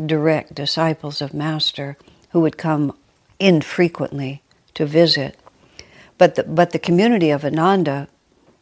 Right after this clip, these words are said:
with one or two very small exceptions,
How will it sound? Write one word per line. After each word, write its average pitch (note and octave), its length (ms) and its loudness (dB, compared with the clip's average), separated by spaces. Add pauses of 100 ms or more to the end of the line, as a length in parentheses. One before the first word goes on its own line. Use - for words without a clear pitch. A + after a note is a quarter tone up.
(140)
with D3+ 220 0
one E3 360 2
or C#3 140 -2
two D3 560 -2 (540)
very E3 340 -2
small D3+ 360 -2
exceptions, D3 680 -6